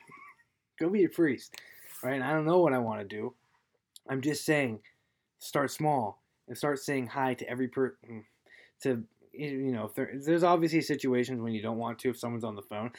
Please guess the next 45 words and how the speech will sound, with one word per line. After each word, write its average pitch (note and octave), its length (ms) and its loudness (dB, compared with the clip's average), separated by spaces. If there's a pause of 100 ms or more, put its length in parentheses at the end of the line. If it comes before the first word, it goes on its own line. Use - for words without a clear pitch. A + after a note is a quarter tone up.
(180)
"Hello, D4 600 12 (160)
I'm - 100 -10
talking - 380 -12
to C3+ 100 -12
my B2+ 140 -10
mom." A#2+ 400 -12 (240)
"Hey, A3 260 8
no, F#3 280 6
hi, G3+ 340 6
how F#3+ 200 8
are G#3 120 12
you? F#3+ 240 8
I'm - 80 -2
supposed G3 380 6
to E3+ 80 0
say D#3+ 160 0
hi F3+ 240 6
to B2+ 100 0
you. G2+ 140 -10
This B2+ 160 -6
kid F#3 240 8
on C#3 160 2
YouTube, D#3 420 4
so F3 300 2 (200)
he F#3+ 140 6
said E3 260 4
say D3+ 140 0
hi." B2+ 360 2 (460)
Don't, D#3+ 280 4 (360)
<laughs> - 400 -6
don't C#3+ 280 -2
do C3+ 180 2
that. A#2 280 0 (360)
But A#2 160 -4 (880)
say E3 180 -8
hi C#3+ 240 0
to A2+ 80 -4
someone. G2+ 460 -6 (400)
Tell B2+ 160 -4
them B2 100 -2
to A#2 60 -6
have A2 180 -6
a G#2+ 40 -6
great G2+ 280 -6
day. F2 240 -12